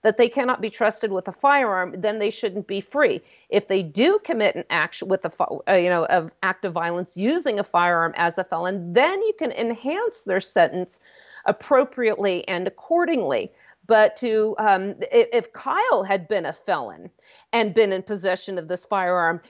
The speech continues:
you could just, you, they wouldn't be quiet on that like they were when the guy on their side was.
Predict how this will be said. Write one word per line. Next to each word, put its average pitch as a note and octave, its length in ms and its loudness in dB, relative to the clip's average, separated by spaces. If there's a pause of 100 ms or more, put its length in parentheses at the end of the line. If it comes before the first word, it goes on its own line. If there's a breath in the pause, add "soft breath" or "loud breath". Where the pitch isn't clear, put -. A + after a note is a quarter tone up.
you D4 240 2
could B3 240 -4
just, G3+ 340 0
you, G#3 200 -6
they A#3+ 160 4
wouldn't D#4 260 0
be C4 80 -6
quiet A#3+ 480 -2
on G3 220 -2
that E3+ 200 0
like F#3 240 -2
they G3 120 -4
were F#3 260 0
when F3 180 -2
the F#3 80 0
guy F#3 240 2
on E3 120 -4
their G#3 180 0
side E3 320 -4
was. - 460 -14